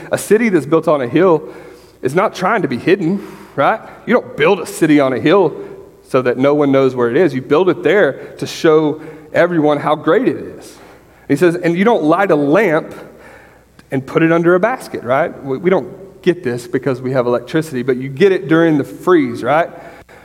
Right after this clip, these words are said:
Right? If you didn't have electricity for a week, right? Or we just, you know, whatever. But you don't light a lamp and put it in the corner.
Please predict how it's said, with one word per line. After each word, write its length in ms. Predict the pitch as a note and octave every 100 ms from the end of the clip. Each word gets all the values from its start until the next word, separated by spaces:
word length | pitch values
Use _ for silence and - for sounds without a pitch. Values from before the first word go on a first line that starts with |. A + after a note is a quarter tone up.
| -
Right? 100 | -
If 80 | C3+
you 60 | C3+
didn't 240 | C#3+ F#3
have 140 | F3 E3
electricity 540 | D#3 - F3+ D#3+ C3+
for 160 | A2+ B2
a 60 |
week, 340 | A#2+ A#2 A#2 -
right? 320 | B2+ C3+ C3 - - - - - - - -
Or 220 | A#2+ A#2
we 160 | A#2 C3+
just, 300 | C3+ C3 -
you 160 | - A#2+
know, 140 | G#2+
whatever. 420 | A2+ A#2 A2+ B2 - - - - -
But 560 | D#3 D3 - - - - - _ _
you 100 | -
don't 200 | A3+ D#3+
light 280 | D3 F3 F3+
a 40 |
lamp 520 | D#3+ C#3+ G3 A#3+ - - - - - - _ _ -
and 100 | C3+
put 160 | F#3+
it 100 | G#3+
in 80 | F#3
the 80 | F3+
corner. 560 | - A3+ C#4 A#2+ -